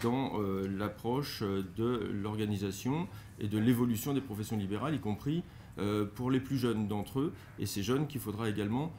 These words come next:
euh, financer dans le cadre des installations, euh, ou des associations, euh, dans le cadre des professions libérales. Donc, euh, le regard qu'on va porter là-dessus, c'est un regard de profession libérale, c'est un secteur, euh, différent de l'économie, euh, un petit peu,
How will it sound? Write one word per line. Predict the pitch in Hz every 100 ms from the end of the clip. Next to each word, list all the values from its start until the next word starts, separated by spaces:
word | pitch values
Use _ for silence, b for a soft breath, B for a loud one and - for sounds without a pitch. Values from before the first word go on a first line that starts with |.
| -
euh, | 107 104
financer | - 110 104 147
dans | 131
le | 104
cadre | 98 127 123 98
des | 98 107
installations, | 104 104 95 95 - 135 - B B -
euh, | 104 101 101 -
ou | 127
des | 117 104 107
associations, | 107 101 95 90 110 123 - B -
euh, | 98
dans | 98 104
le | 98
cadre | 123
des | 113
professions | - 101 95
libérales. | 107 104 90 87
Donc, | 104 104
euh, | 101 B B
le | 110
regard | 120 139 147 151
qu'on | 127
va | 110
porter | 98 101 110
là-dessus, | 95 98 -
c'est | 196 -
un | 107
regard | 113 131 123
de |
profession | 107 107 110 101 107
libérale, | 104 98 107 147 185
c'est | 107 101
un | 98
secteur, | 139 131 135 123 110
euh, |
différent | 101 107 117 113
de | 107
l'économie, | 104 107 101 113 165 B B B -
euh, | 113 107
un | 113
petit | 104 101
peu, | 135 160